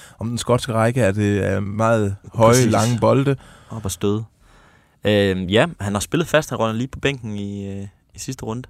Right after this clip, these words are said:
Speaker 1: Ja,
Speaker 2: Men,
Speaker 1: men han
Speaker 2: øh,
Speaker 1: har været lidt småskadet.
Speaker 2: Okay. Øhm, ja, men pris, altså, hvad, hvad, hvad solgte de Grønbæk for? Var det femogtyve eller sådan noget?
Speaker 1: Det var det omkring, ja.
Speaker 2: Ja.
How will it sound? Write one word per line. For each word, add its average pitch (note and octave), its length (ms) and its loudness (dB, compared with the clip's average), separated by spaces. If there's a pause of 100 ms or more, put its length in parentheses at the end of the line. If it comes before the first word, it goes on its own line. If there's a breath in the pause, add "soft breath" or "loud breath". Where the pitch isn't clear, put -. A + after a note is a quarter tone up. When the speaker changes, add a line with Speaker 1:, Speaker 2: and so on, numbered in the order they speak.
Speaker 1:
Ja, C#3+ 120 4
Speaker 2:
Men, C#3+ 100 6
Speaker 1:
men C#3 80 4
han C#3 120 4
Speaker 2:
øh, C3 60 4
Speaker 1:
har C#3 60 4
været C#3+ 180 2
lidt C#3+ 120 -2
småskadet. B2 560 -4 (100)
Speaker 2:
Okay. G2+ 240 -6 (600 soft breath)
Øhm, F2+ 320 0 (760)
ja, G2 140 -2
men G#2+ 240 -4
pris, D#3+ 360 -2
altså, G#2+ 260 -2
hvad, A#2+ 240 0
hvad, B2 280 -2
hvad A#2+ 100 -6
solgte A#2+ 380 -4
de F#2+ 400 -4
Grønbæk A#2 360 -6
for? A#2 260 -8 (140)
Var A2 80 -2
det A2+ 100 -8
femogtyve C3+ 640 -8
eller G2+ 120 -8
sådan A#2+ 140 -12
noget? A#2+ 160 -10
Speaker 1:
Det A#2 80 -4
var B2+ 60 -2
det C#3+ 100 0
omkring, B2+ 340 -2
ja. B2 80 0
Speaker 2:
Ja. A#2+ 60 2